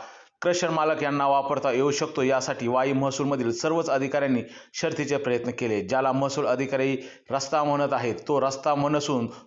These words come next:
तो शासकीय अधिग्रहण आहे. या अधिग्रहण क्षेत्रात नव्याने सात बारा वाईच्या तहसील यांच्या कृपेने तयार करण्यात आला आहे, ज्यावर पाच गणी पाणी पुरवठा योजना असा उल्लेख करण्यात आला आहे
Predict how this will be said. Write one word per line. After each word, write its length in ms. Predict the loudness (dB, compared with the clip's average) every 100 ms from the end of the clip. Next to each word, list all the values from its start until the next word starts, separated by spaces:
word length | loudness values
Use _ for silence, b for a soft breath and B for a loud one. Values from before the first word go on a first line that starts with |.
| -4
तो 80 | -2
शासकीय 500 | 0 0 0 0 2
अधिग्रहण 500 | 2 0 0 0 0
आहे. 260 | 0 0 -4 B B _
या 160 | 0 2 2
अधिग्रहण 540 | 0 0 0 0 0
क्षेत्रात 460 | 0 -2 2 0 2
नव्याने 360 | 0 2 2
सात 180 | 4 4
बारा 300 | 6 6 6
वाईच्या 560 | 6 6 6 4 4 4 2 0
तहसील 460 | 0 2 2 2 2
यांच्या 320 | 2 2 2 0
कृपेने 500 | 0 -2 2 2 2 -2 B B -2
तयार 220 | 2 2
करण्यात 360 | 2 0 2 4
आला 180 | 2 2
आहे, 200 | 2 0
ज्यावर 480 | 0 2 4 4 2 0
पाच 240 | 2 2 2
गणी 280 | 2 4 2
पाणी 280 | 2 2 2
पुरवठा 300 | 2 2 2
योजना 340 | 2 2 2 2
असा 180 | 0 0
उल्लेख 280 | 2 2
करण्यात 300 | 2 0 0
आला 160 | 2
आहे 80 | 0